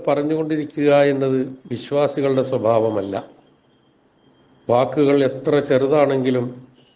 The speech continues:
അവ രേഖപ്പെടുത്തപ്പെട്ടുകൊണ്ടിരിക്കുന്നുണ്ടെന്നും അവയുടെ പേരിൽ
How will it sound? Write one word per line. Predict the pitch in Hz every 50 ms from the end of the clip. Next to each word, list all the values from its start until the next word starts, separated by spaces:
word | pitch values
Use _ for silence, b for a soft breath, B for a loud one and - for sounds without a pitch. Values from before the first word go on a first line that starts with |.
| _ _ _ _ _ _ _ _ _ -
അവ | - 127 123
രേഖപ്പെടുത്തപ്പെട്ടുകൊണ്ടിരിക്കുന്നുണ്ടെന്നും | 123 120 120 123 143 - - - 123 - 156 147 - - 151 - - - 131 - - 151 143 143 135 135 131 123 131 127 131 151 147 143 135 131 131 123 127 123 120 120 120 123 - - - - - _ _ _ _ _ _ _ _ _ _ _ _ _ _ _ -
അവയുടെ | - 127 123 135 156 165 165 165 165
പേരിൽ | - 156 151 147 147 143 147 143